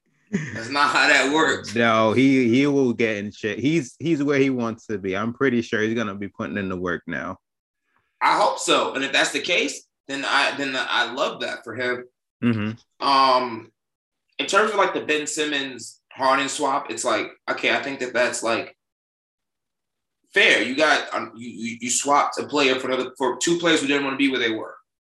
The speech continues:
Speaker 1: and who are now motivated in their new spaces, right?
Speaker 2: Mm-hmm.
Speaker 1: I think that James Harden is equal to, uh,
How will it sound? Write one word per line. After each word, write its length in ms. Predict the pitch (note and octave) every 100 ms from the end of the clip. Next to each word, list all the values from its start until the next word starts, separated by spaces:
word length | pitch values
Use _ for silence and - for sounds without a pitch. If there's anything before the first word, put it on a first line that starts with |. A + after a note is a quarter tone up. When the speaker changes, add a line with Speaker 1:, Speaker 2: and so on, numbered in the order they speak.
| _ -
Speaker 1:
and 80 | B2+
who 120 | C3+
are 80 | C3
now 560 | C3+ B2+ B2 A#2 - - -
motivated 800 | A2+ C#3 C#3+ B2 A#2 A2+ A2 - _ -
in 120 | A#2+
their 160 | A#2+ A2+
new 280 | A#2 A2+ A2+
spaces, 540 | - A#2+ G#2+ - -
right? 280 | A2 A2 A2 A2 _ _ -
Speaker 2:
Mm-hmm. 300 | B2+ B2 D3+ -
Speaker 1:
I 180 | - D3
think 240 | E3 E3+
that 200 | E3 C#3+
James 260 | C3 D3 D3+
Harden 400 | D3+ D3+ C#3+ B2
is 160 | A#2 -
equal 340 | C3 B2+ B2
to, 460 | - D3 A#2+ A2+ A2 _ _ _ _ _ _ _ _ _ _ _ _ _ -
uh, 680 | A#2+ A#2 G#2+ - D#2 - -